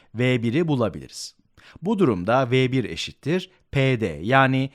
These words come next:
durma basıncı eksi birdeki basınç çarpı iki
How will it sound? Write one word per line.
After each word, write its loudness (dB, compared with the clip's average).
durma 2
basıncı -2
eksi -4
birdeki -4
basınç -6
çarpı -2
iki -6